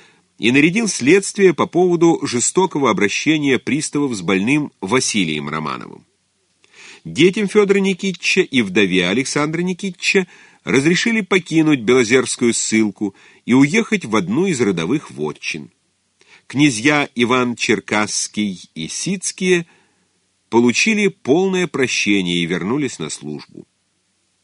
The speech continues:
Филарета Романова царь велел содержать в Антониевсийском монастыре,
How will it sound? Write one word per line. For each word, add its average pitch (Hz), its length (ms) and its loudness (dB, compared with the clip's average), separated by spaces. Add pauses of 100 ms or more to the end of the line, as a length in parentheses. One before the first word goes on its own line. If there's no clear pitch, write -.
(880)
Филарета 156 560 2
Романова 80 640 -4
царь 190 280 0
велел 156 300 0
содержать 101 640 -2 (720)
в 78 200 -4
Антониевсийском 156 1300 0
монастыре, 123 880 0